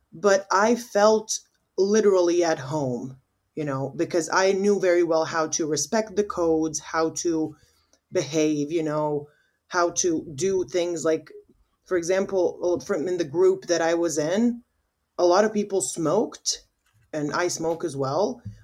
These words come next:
But, you know, I naturally did not smoke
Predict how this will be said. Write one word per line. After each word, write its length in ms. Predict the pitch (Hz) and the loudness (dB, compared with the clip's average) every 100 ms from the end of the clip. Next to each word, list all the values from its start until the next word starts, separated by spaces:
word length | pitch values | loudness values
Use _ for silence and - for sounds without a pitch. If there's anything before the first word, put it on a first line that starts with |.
| - | -2
But, 320 | 190 - - | 0 0 -4
you 140 | 202 208 | -2 2
know, 240 | 208 - | 2 2
I 200 | - 208 | 2 6
naturally 720 | 208 202 220 240 - 254 220 202 | 6 6 2 0 0 4 4 2
did 200 | 165 165 | 0 -2
not 240 | 185 190 | -2 -2
smoke 640 | - 165 175 175 185 185 | -4 -4 0 2 2 0